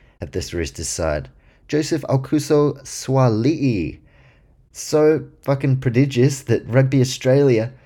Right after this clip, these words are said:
have paid an absolute mozza to get him back. The guy has Israel Folau kind of vibes, like, absolute young superstar on the rise. Roosters have him in the centres. He's a Samoan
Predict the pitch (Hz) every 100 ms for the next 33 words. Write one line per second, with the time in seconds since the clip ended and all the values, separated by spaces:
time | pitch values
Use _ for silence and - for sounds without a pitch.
0 | _ - 104 - 131 123 127 - 123 123
1 | 131 135 - 120 127 117 - - 104 104
2 | 127 147 - 95 87 - _ _ _ -
3 | 147 151 151 147 156 151 90 - _ _
4 | _ _ - 143 165 160 165 147 131 139
5 | 139 143 139 131 131 117 123 131 135 135
6 | 131 123 127 117 98 95 - 113 131 139
7 | 139 135 - - 95 117 127 127 - 123
8 | 131 131 - 120 123 127 _ _ - 117
9 | 107 104 123 127 131 131 - _ _ -
10 | 123 131 135 131 127 123 110 107 - 135
11 | 135 135 131 - _ _ - 127 139 135
12 | 147 143 151 156 143